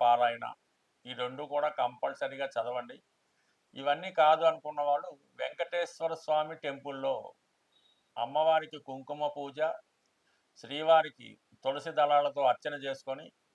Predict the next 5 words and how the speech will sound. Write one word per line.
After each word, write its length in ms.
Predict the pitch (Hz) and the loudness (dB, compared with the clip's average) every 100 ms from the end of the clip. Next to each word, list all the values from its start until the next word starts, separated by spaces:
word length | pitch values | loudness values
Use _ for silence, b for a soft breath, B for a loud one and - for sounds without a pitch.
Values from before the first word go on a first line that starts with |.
| _ | _
కొంచెం 320 | 127 131 143 147 | -6 -6 -10 -4
ప్రశాంతంగా 640 | 131 123 147 147 151 147 143 | -2 2 2 2 -2 -2 -2
అక్కడ 180 | 135 127 123 | -2 -6 -8
ఉండి, 200 | 127 147 160 _ _ _ _ _ _ _ _ | -12 -18 -20 _ _ _ _ _ _ _ _
మరి 300 | 123 131 123 | -2 -2 -2